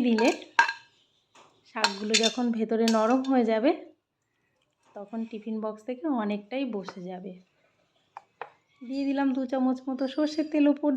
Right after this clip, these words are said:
দিয়ে, দিয়ে চারটে কাঁচা লঙ্কা দিয়েছি, পাকা পাকা লঙ্কা। যে ঝাল খেতে পছন্দ করবে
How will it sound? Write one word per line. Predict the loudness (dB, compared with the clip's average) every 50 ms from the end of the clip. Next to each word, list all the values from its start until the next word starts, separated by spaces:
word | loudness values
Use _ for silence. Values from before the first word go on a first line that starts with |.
| 4
দিয়ে, | 4 4 4 2 -2 -12 -20 _ _ _ _ _ _ _ _ _ -20 -20 -20 _ _ _ _ -20 -20 _ _ -20 -20 -20 -20 -20 -18 -14
দিয়ে | -10 -6 -6 -6 -6 -6 -8
চারটে | -10 -10 -10 -10 _ -14 -14 -12 -8 -10
কাঁচা | -10 -8 -6 -6 -6
লঙ্কা | -6 -6 -6 -8 -8 -8
দিয়েছি, | -8 -8 -10 -12 -12 -16 -18 -20 -20 -20 -20 _ _ _
পাকা | _ -18 -14 -12 -10
পাকা | -10 -8 -10 -8 -8 -8 -8 -8
লঙ্কা। | -8 -10 -12 -6 -4 -4 -4 -4 -8 _ _ _ _ _ _ _ _ _ -20 -20 -20 -20 _ _ _ _ _ -20 -20 -20 -18 -12 -10 -8
যে | -4 -2 -2 -2
ঝাল | -4 -4 -2 -2 -2 -2
খেতে | -2 -6 -4 -4 -4 -2 -2
পছন্দ | -2 -2 0 4 4 4 4 4 2 2
করবে | 0 0 2 0 -2